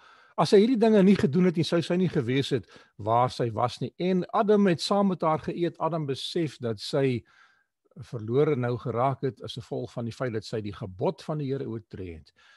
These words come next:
En hy het nie kans gesien vir 'n lewe sonder Eva nie. En hy gooi sy lot in.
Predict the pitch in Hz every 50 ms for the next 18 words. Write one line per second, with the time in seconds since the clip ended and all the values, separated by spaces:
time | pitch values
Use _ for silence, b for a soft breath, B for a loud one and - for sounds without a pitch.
0 | b b b b b - 131 139 185 240 262 233 - 285 240 190 247 226 233 262
1 | 233 - - 202 - - 233 208 190 147 - 170 165 160 143 139 156 165 147 147
2 | 131 - 143 139 139 139 - 131 143 - - 123 117 120 113 110 123 139 131 -
3 | - - 220 240 220 - - 196 165 131 147 165 - 151 131